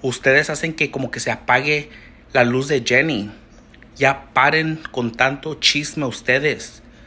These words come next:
Ustedes, you guys are disgusting. Ustedes son, es un asco de personas.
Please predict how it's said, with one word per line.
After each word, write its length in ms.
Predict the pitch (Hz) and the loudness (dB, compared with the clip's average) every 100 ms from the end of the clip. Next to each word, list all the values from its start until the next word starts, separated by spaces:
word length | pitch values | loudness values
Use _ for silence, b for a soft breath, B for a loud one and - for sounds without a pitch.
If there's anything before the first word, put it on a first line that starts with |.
| B B B - - | B B B -20 -10
Ustedes, 640 | 131 120 - 135 151 151 - - - - - 160 | -6 -2 2 4 4 0 -6 -14 -20 -20 -14 -6
you 120 | 139 | -2
guys 180 | 151 175 | 0 -2
are 80 | |
disgusting. 840 | - - - - 147 - 139 98 101 | -4 -4 -2 0 0 0 -4 -4 -6
Ustedes 300 | 120 120 131 | -4 0 0
son, 180 | - 151 - | -2 -6 -4
es 180 | 131 - | -4 -4
un 140 | 151 - | -4 0
asco 400 | 139 - - 143 | -2 -2 -4 -4
de 80 | |
personas. 920 | 120 98 - - 135 135 92 - - | -2 -4 -4 -2 0 0 -2 -8 -12